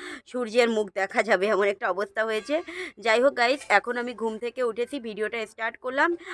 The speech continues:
আমি এখন স্নান, ব্রাশ করে এই সঙ্গে স্নান করে নিব। আর আজকে যে অবস্থা, তা আমি যদি এখন স্নান না করি,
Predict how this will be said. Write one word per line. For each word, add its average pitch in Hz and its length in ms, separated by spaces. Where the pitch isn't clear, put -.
আমি 208 220
এখন 262 360
স্নান, 226 440
ব্রাশ 240 380
করে 294 220
এই 254 120
সঙ্গে 226 320
স্নান 226 380
করে 214 180
নিব। 185 280
আর 202 120
আজকে 196 360
যে 294 140
অবস্থা, 240 560
তা 190 120
আমি 214 160
যদি 269 180
এখন 277 320
স্নান 311 260
না 311 120
করি, 220 360